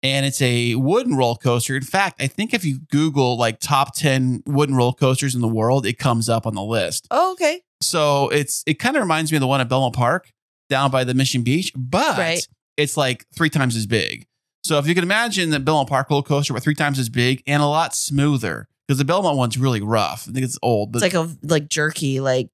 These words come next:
Speaker 1: Yeah, yeah. This one's very smooth. So anyways, Mason rode that and he said he loved it. He says, "This is so much fun. I love this." And then Jacob's like,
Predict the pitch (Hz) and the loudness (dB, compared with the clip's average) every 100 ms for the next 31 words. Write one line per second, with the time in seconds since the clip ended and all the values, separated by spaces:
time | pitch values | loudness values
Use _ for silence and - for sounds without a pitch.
0 | - 147 151 143 131 120 127 131 123 135 | -4 0 2 2 2 2 2 2 2 0
1 | 202 226 196 143 147 139 123 - 143 127 | 0 0 0 2 2 2 0 -2 0 2
2 | 98 73 95 139 160 151 226 226 123 98 | 0 -4 -8 -6 0 2 2 0 0 0
3 | 101 107 - _ _ _ _ 165 233 233 | 0 -6 -10 _ _ _ _ 0 0 -2
4 | 190 165 131 123 117 - 135 127 170 143 | 0 0 2 0 0 0 0 0 0 2
5 | 135 139 185 277 254 139 139 247 262 - | 0 0 0 2 2 0 -2 -2 -2 0
6 | 311 320 - 330 254 254 269 320 277 208 | 0 0 -2 0 0 -2 0 2 2 0
7 | 135 151 160 151 151 151 170 170 147 123 | 0 0 0 0 -2 -2 0 0 0 0
8 | 110 | 0